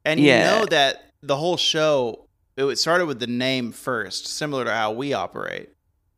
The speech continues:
Speaker 1: And then <laughs> it worked backward. Like, all right, we got the Big Show, Big Show. We gotta get Big Show. <laughs> Let's put him in it.
Speaker 2: Oh, right. Oh, wait, wait. Here's the moment where they killed Hulk Hogan.
Speaker 1: Yep, he's
Speaker 2: There
Speaker 1: dead.
Speaker 2: he goes. Killed him.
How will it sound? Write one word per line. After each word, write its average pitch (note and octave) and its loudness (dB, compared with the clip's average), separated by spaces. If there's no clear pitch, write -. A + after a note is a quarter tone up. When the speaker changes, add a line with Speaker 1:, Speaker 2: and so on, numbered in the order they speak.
Speaker 1:
And B2+ -6
then C#3 0
<laughs> - -4
it G#3 6
worked D#3 -2
backward. D3+ 2
Like, B2 -4
all C#3 0
right, C3 -2
we C3+ -6
got D3 -2
the B2 -4
Big D#3 -2
Show, D3+ 0
Big C#3+ -4
Show. - -8
We - -8
gotta B2+ 2
get C3 -2
Big C#3 -2
Show. B2 -6
<laughs> - -20
Let's - -2
put F3 -4
him D#3 -2
in E2 -8
it. C2+ -14
Speaker 2:
Oh, F#3+ 10
right. G3 10
Oh, F3+ 8
wait, F#3 8
wait. E3+ 6
Here's F3+ 6
the F3+ 0
moment F3+ 6
where E3 6
they D#3 6
killed D#3 4
Hulk D3+ 4
Hogan. D3 0
Speaker 1:
Yep, - -8
he's A#2+ -14
Speaker 2:
There C#3+ 6
Speaker 1:
dead. D#3 6
Speaker 2:
he C#3+ 4
goes. C#3 6
Killed D#3 6
him. B2+ 4